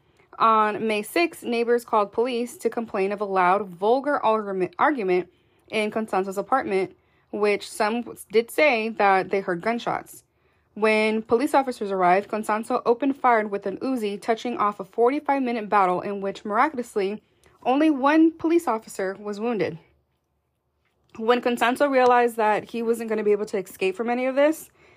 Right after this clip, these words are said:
he handed the weapon to one of his followers, who was also known as a professional hitman,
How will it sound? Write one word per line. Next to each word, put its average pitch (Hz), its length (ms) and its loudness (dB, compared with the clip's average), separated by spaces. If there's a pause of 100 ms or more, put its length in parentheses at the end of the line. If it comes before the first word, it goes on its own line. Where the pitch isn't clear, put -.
(260)
he 262 200 -2
handed 262 460 0
the 247 100 6
weapon 233 400 2
to 220 320 -2
one 214 140 -2
of 220 80 -6
his 277 120 -8
followers, 208 640 0 (360)
who 220 120 2
was 214 160 2
also 202 240 0
known 208 320 0
as 196 480 0 (480)
a 190 200 2
professional 196 480 -4
hitman, 220 440 0